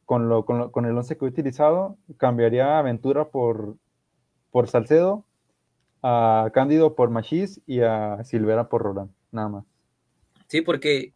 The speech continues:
Speaker 2: yo veo mucho que muchos quieren usar a, a Velázquez, pero de lateral. Pero yo viendo sus, pues, los partidos, eh, en el Santos, en, este, estuvo en el Rayo Vallecano también,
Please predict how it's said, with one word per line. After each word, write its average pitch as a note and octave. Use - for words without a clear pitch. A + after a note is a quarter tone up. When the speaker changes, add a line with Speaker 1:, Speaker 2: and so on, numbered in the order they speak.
Speaker 2:
yo C3+
veo G3
mucho G3+
que D3+
muchos C#3+
quieren F#3
usar D#3
a, F3+
a D3
Velázquez, C3+
pero E3
de D3
lateral. C3
Pero C3
yo C#3
viendo E3
sus, -
pues, C3
los B2
partidos, C#3+
eh, A2+
en A#2
el A2+
Santos, C#3
en, G#2
este, -
estuvo A2
en B2+
el A#2
Rayo A#2+
Vallecano B2+
también, B2+